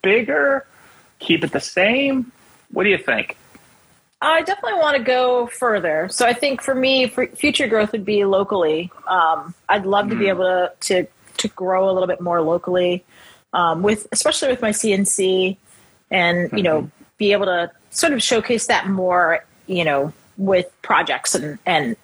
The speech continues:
Speaker 2: and things like that. But, um, and then I also, I think I'd like to do more, I'd like to grow more in the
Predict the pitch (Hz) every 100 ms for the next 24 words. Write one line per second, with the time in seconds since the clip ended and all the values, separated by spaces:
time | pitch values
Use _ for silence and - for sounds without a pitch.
0 | - 165 151 147 - 170 160 - 147 151
1 | - 202 190 175 170 180 - _ - -
2 | _ - _ - _ - 294 370 381 -
3 | 359 - - 392 - 392 - - - 311
4 | 311 359 359 302 311 294 247 254 262 254
5 | 240 - - _ - 254 294 - 240 226
6 | 240 233 202 202 208 196 - 196 190 180
7 | 180 175 175 165